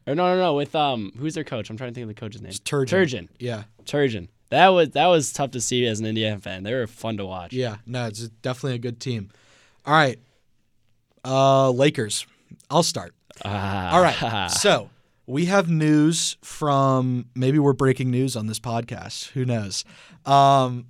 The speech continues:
Speaker 2: no, but the Lakers have decided that it is in their best interest to limit LeBron's minutes. And I read earlier today that he is not gonna be playing in back-to-back games.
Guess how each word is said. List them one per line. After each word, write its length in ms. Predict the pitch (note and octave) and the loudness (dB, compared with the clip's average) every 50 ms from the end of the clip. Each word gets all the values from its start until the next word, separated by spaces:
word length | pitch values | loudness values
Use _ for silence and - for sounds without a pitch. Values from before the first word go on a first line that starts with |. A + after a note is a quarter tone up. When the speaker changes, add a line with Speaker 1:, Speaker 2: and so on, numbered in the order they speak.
| _ - | _ -6
Speaker 2:
no, 320 | B2+ C3+ C#3 B2 A2+ G#2+ G#2+ | -2 0 0 0 0 -2 -2
but 180 | C3+ C3+ C3 - | -2 -2 0 0
the 100 | D#3 C#3 | 0 2
Lakers 760 | C3 C3+ C#3 D#3+ D#3+ F3 F3 E3+ E3 D#3 C#3+ - - - - | 2 4 2 2 2 2 0 2 2 2 0 -2 -2 -4 -6
have 460 | - - D3 C#3 C#3 C#3+ C3+ B2+ A#2 | -6 -2 0 0 0 0 -2 -4 -6
decided 880 | - C3 B2 - - - D#3+ C#3 D3+ F#3 G3 F3 C3 A2+ A2+ A#2+ C#3 D3+ _ _ _ _ _ _ _ _ - | -4 -4 -2 -2 -2 -2 -2 0 2 2 2 0 0 -2 -4 -6 -8 -10 _ _ _ _ _ _ _ _ -12
that 300 | A#2+ A#2 B2+ B2+ C3 B2+ | -4 0 0 0 0 0
it 140 | C3+ C#3 C3 | -2 -2 0
is 200 | C3+ C3 B2 - - | 0 0 -2 -4 -6
in 300 | C3+ C#3 C#3 C#3 C3+ B2+ C3 | -4 -4 -4 -4 -4 -8 -10
their 420 | A#2+ A2 G#2 A2+ B2+ D3 F#3+ G3 | -14 -14 -10 -6 -2 0 0 0
best 520 | E3+ A2+ A2+ C#3 C#3 E3 E3+ - - - - | -2 -4 -4 -4 -2 -2 -2 -6 -8 -10 -10
interest 680 | C3 C3 B2+ B2 - - C#3 C3+ D#3+ E3 - - - - _ _ _ _ _ _ _ _ _ - | -8 -8 -8 -8 -8 -6 -6 -6 -4 -4 -6 -8 -8 -10 _ _ _ _ _ _ _ _ _ -6
to 680 | - - - C#3+ C3+ C3 C3 B2+ B2+ B2+ B2+ B2 B2+ B2 - | -4 -2 0 2 2 2 2 0 0 0 -2 -4 -4 -6 -8
limit 460 | - A#2 A2+ A2+ B2+ E3 G3 A3 - - | -8 -6 -4 -2 0 2 2 2 2 0
LeBron's 640 | C#3+ C3 B2 A#2 B2+ A#2+ A#2 A2+ A2+ A#2 G#2+ A2 | -2 -2 -2 -2 -2 -2 -2 -2 -2 -2 -4 -6
minutes. 500 | A2+ A2+ A2 A#2+ D3 E3 - - - - _ - | -6 -4 -4 -4 -6 -6 -6 -6 -6 -6 _ -6
And 220 | B2+ B2+ B2+ B2+ | -4 -2 0 0
I 80 | B2+ B2 | 0 0
read 400 | A#2+ A#2+ C3+ C#3 C#3+ C#3+ C#3 - - | 0 0 2 2 2 0 -2 -4 -4
earlier 360 | C3+ D3+ F#3+ G#3 F#3+ C#3+ C3 | -2 0 2 4 4 2 2
today 420 | B2+ - B2 B2+ B2+ C3+ D3 E3 E3 - _ _ _ _ _ _ - | 0 -2 -4 -2 -2 -2 -2 -4 -6 -8 _ _ _ _ _ _ -8
that 140 | C3 C#3 C3 | -6 -6 -6
he 240 | - - F3 F#3 F3+ | -6 -4 -2 0 0
is 160 | E3 C#3+ B2+ | 0 0 -2
not 360 | B2+ A#2+ B2 C3 D3 E3+ B2+ | -4 -2 -2 -2 -2 -4 -4
gonna 140 | C#3 D3 C#3+ | -4 -4 -2
be 120 | C3+ D3 | -2 -4
playing 340 | D3 - - C3 B2 C3 C#3 | -4 -4 -4 -2 0 0 0
in 100 | C#3 C3 | 0 0
back-to-back 640 | A#2+ A2+ A#2 B2 B2+ A#2+ - - A#2+ C3 B2 A#2+ B2 - | 0 0 -2 -2 -2 -4 -6 -8 -4 -2 -2 -2 -2 -2
games. 460 | D#3+ F#3+ G#3 E3 G#2+ F2 D#2+ - | 0 0 0 0 -2 -6 -12 -14